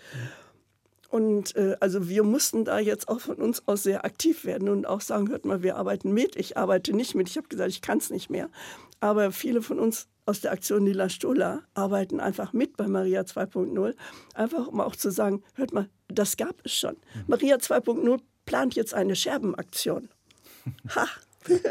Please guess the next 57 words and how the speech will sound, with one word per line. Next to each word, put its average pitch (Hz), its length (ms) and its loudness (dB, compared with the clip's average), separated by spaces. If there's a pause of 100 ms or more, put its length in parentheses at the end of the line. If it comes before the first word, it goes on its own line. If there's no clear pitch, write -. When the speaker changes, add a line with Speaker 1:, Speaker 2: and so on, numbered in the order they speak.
(200)
Speaker 2:
In 339 100 8
Fulda. 208 360 6
Speaker 1:
Das - 120 4
heißt, 135 260 2
die 123 100 4
werfen, 135 460 -2
äh, 123 320 -2
den 123 200 0
Bischöfen 139 520 0
wieder 147 200 4
mal 131 180 0
Scherben 127 380 2
vor 110 160 0
die 110 100 -2
Füße, 117 400 -4
so 131 180 -6
wie 117 200 -2
Sie 120 160 0
Speaker 3:
Bei 127 60 4
der 123 100 2
Speaker 1:
damals. 117 240 4
Speaker 2:
Ich - 40 2
hoffe - 220 4
es, - 220 0
dass - 220 2
Speaker 3:
Ja. 202 100 -2
Speaker 2:
sie's - 100 -2
machen. - 340 0
Ja, - 180 0
also 233 260 4
sie 349 120 6
planen 320 400 6
was 320 220 4
mit 381 160 2
Scherben, 381 340 2
das - 220 2
weiß 339 280 0
ich. - 240 -4
Also, - 120 -6 (600)
Speaker 3:
Aber 147 160 2
Speaker 2:
also 147 100 4
Speaker 3:
ist 202 140 2
das 185 160 0
für 170 180 0
Sie, 147 280 0
Frau - 180 -2
Lackmann, 135 420 4
ein 131 200 2
Zeichen, 147 440 2
dass 127 340 0 (360)
gerade 143 360 2
auch 139 140 2
bei 143 160 4
der 131 120 4
Frauenfrage, 147 760 0
wo 147 100 -2
sich 135 220 -4